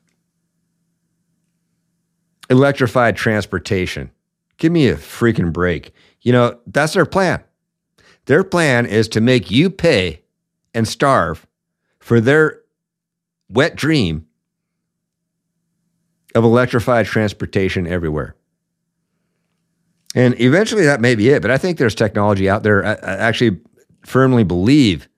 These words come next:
that we're not, uh, we're, we haven't even found the energy that's going to power us in the future.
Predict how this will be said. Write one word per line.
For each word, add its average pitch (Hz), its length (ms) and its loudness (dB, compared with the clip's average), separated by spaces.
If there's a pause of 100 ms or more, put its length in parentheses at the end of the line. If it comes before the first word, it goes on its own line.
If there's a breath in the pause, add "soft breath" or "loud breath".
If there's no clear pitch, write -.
(880)
that 120 460 0 (1600)
we're 139 180 2
not, 180 280 -2
uh, 127 220 2 (1900)
we're, 139 360 2
we 165 120 4
haven't 175 180 0
even 117 320 -4 (280)
found 160 480 0
the 113 120 -2
energy 110 240 2
that's 98 160 -2
going 107 220 -2
to 92 60 -2
power 110 540 0 (760)
us 90 340 -6 (280)
in 101 80 -2
the 95 80 0
future. 92 420 -4